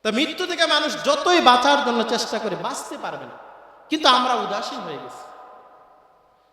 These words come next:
আমরা উদাসীন। আমরা মনে করতেছি যে আমাদের একটা সময় আসবে, বয়স হবে, তারপর চুল দাড়ি পাকবে, একদম মারাত্মক সমস্যা হবে, ক্যান্সার হবে,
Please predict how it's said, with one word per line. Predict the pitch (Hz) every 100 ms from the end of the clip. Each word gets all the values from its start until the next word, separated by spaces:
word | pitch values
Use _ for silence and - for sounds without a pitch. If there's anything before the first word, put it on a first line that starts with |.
| -
আমরা | 262 311
উদাসীন। | 311 269 294 294 262
আমরা | 294 302
মনে | 311 277
করতেছি | 285 262 - 269 320 - - -
যে | -
আমাদের | 269 294 294 294 294
একটা | 277 269 240 240 - - -
সময় | 214 254
আসবে, | 269 214 208 185 226 220
বয়স | 196 202 226 226 214
হবে, | 208 208 208 208 - - -
তারপর | 214 220 226 208
চুল | 220 220
দাড়ি | 220 208 208
পাকবে, | 214 202 202 - 208
একদম | 247 269 277 247 247 - - 180
মারাত্মক | 233 240 233 214
সমস্যা | - 208 202 226
হবে, | 214
ক্যান্সার | 208 208 208 220 202
হবে, | 202 214